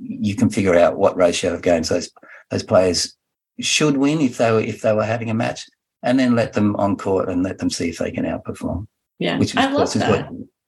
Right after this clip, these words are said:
Speaker 1: what you wanna do as a coach. You want those kids outperforming.
Speaker 2: For sure, for sure. Well, Rick, it has been such a pleasure to chat with you and
Speaker 1: Likewise.
Speaker 2: to
Speaker 1: Yeah.
Speaker 2: learn more about Tennis Neutral. And, um, I really do hope that Universal Tennis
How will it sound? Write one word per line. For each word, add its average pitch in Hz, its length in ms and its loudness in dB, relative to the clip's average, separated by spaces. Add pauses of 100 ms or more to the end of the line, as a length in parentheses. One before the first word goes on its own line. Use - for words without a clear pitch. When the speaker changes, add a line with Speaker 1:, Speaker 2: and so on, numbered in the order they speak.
Speaker 1:
what 95 180 -6
you 110 80 -2
wanna 90 160 2
do 80 160 -2
as 80 120 -6
a - 40 -6
coach. - 380 -6
You 95 80 0
want 90 140 0
those 87 180 2
kids - 240 -4
outperforming. - 640 -4 (520)
Speaker 2:
For 190 100 2
sure, - 580 0
for 190 140 -4
sure. 180 460 -4 (280)
Well, 262 200 2
Rick, 302 300 0
it 381 280 2
has 294 140 0
been 240 200 0
such 269 220 2
a 349 120 -2
pleasure 226 360 0
to 180 100 -2
chat 170 340 0
with 175 200 0
you 175 360 2
and 180 520 0
Speaker 1:
Likewise. 127 560 -2
Speaker 2:
to 226 100 0
Speaker 1:
Yeah. 190 60 2
Speaker 2:
learn 202 400 2
more 196 400 2
about 175 320 0
Tennis 170 340 -4
Neutral. 175 560 2
And, 165 540 0
um, 156 400 0 (360)
I 214 100 2
really 294 400 2
do 202 260 2
hope 185 380 0
that 160 320 -2
Universal 170 520 -2
Tennis 160 640 -2